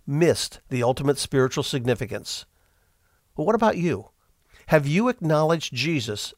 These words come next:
as your Savior? Have you bowed the knee to Hamashiach, the Christ, the Anointed One, as your ultimate Lord? If you're not sure, why not do so today, right now?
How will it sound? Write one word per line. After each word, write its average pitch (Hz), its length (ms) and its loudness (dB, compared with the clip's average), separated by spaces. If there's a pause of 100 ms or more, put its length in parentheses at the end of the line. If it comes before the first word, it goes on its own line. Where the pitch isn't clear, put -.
as 135 160 2
your 135 100 0
Savior? 170 480 -2 (600)
Have 151 140 4
you 185 120 8
bowed 160 440 6
the 160 120 4
knee 147 420 2
to - 160 -4
Hamashiach, 147 640 2 (100)
the 156 100 -2
Christ, 175 500 4 (180)
the 151 120 4
Anointed 151 460 6
One, 113 300 4 (220)
as 139 260 4
your 180 360 2
ultimate 175 420 2
Lord? 151 440 -2 (680)
If 196 180 2
you're 175 120 6
not 185 280 4
sure, 120 580 2 (300)
why 170 340 2
not 202 280 4
do 160 140 -2
so 156 260 2
today, 117 600 0 (500)
right 147 320 4
now? 117 380 4